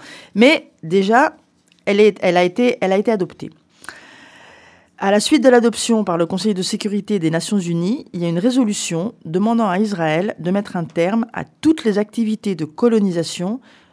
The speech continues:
dans les territoires palestiniens occupés. Hein, c'est toujours cette histoire des colonies qui, malgré le fait qu'il y ait, euh, et la bande de Gaza et la Cisjordanie, qui sont normalement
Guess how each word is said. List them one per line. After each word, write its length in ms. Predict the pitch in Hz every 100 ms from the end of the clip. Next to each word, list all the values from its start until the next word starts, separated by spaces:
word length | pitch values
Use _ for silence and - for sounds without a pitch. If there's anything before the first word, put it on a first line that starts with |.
| -
dans 80 | 170
les 100 | 165
territoires 500 | 175 180 196 240 240
palestiniens 640 | 175 165 - 175 202 247 -
occupés. 440 | - - - - _ _ _ -
Hein, 120 | 165
c'est 160 | 180 151
toujours 460 | - 196 202 196
cette 200 | - 147
histoire 420 | 165 - 175 151 139
des 100 | 123
colonies 600 | 185 160 156 165 254 302 - - -
qui, 140 | - 175
malgré 360 | 185 202 208
le 120 | 208 190
fait 520 | - 196 185 - 135
qu'il 240 | - 156 156
y 320 | 170 170 151
ait, 100 | - -
euh, 240 | 123 131 - - _
et 360 | - 175 196 185
la 100 | 170
bande 220 | 160 165
de 80 | 165
Gaza 400 | 160 160 151 156 -
et 60 | 185
la 100 | 180
Cisjordanie, 760 | 185 165 165 160 160 165 156
qui 100 | -
sont 160 | - 147
normalement 600 | 131 135 139 151 139